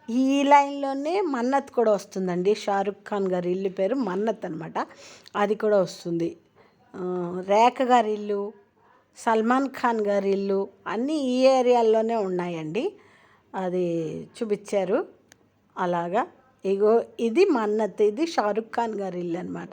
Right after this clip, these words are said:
మే-, మేము కూర్చుని వైపు వచ్చింది కాబట్టి నేను తీయగలిగాను. ఇది చాలామంది జనాలు ఉన్నారండి బాబు ఇక్కడ. ఆ, షారుఖ్ ఖాన్ గారు అలా వచ్చి చ-, ఇవి ఊపేసి వెళ్ళిపోతారంట. అందుకోసం అక్కడ చాలామంది జనాలు ఉన్నారు.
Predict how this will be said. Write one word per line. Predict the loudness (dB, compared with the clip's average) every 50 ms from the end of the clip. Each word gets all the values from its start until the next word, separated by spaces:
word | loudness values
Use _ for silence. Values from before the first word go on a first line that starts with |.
| -10 -8
మే-, | -6 -4 -4 -6 -6 -8 -14 -20 -20 -20 _ _ 0
మేము | 2 4 4 6
కూర్చుని | 8 8 6 6 6 2 0
వైపు | 2 2 2 2 0 -2
వచ్చింది | -2 -2 -4 -4 -4 -2 0
కాబట్టి | 0 2 2 2 0 -2 -2 -2
నేను | -2 -2 -2 -2 -2 -2 -2 -4 -4 -4
తీయగలిగాను. | -4 -2 -2 0 0 0 0 0 -2 -4 -4 -4
ఇది | -6 -6 -4 -4 -4 -4 -6 -10 -20 -20 -20 _ _ -2 4 6
చాలామంది | 8 8 8 6 4 2 0 0 -2 0
జనాలు | 0 0 2 2 2 0 0
ఉన్నారండి | 0 -2 -2 -2 -2 -2 -2 -4 -4
బాబు | -4 -2 -2 -2 -2 -2 -4
ఇక్కడ. | -4 -4 -4 -4 -4 -6 -6 -10 _ _ _ _ _ _ _ _ _ _ -8
ఆ, | -6 -4 -4 -2 -2 -2 -2 -2 -2 -4 -6 -8 -8 -4 -2
షారుఖ్ | 0 2 2 0 2
ఖాన్ | 4 4 4 4
గారు | 4 2 2 2
అలా | 2 0 0 0 0 0
వచ్చి | 0 -2 -2 -6 -6 -2 2 2 2 2 2 0
చ-, | 0 2 2
ఇవి | 2 2 4
ఊపేసి | 2 2 2 2 0 0 2 0 0
వెళ్ళిపోతారంట. | 0 0 0 -2 -4 -4 -4 -4 -4 -4 -4 0 2 2 2 2 -2 -8 -20 -20 -20 _ _ -4 -2
అందుకోసం | 0 0 0 2 2 2 2 2 2 2 2 2 2 2 -2
అక్కడ | -4 -4 -2 0 2 4 4 4 2 0 -6 -12 -14 -18 _ _ _ _ -4 0
చాలామంది | 2 4 4 4 2 2 0 0 0
జనాలు | 0 0 0 0 0 0
ఉన్నారు. | -2 -2 -4 -4 -6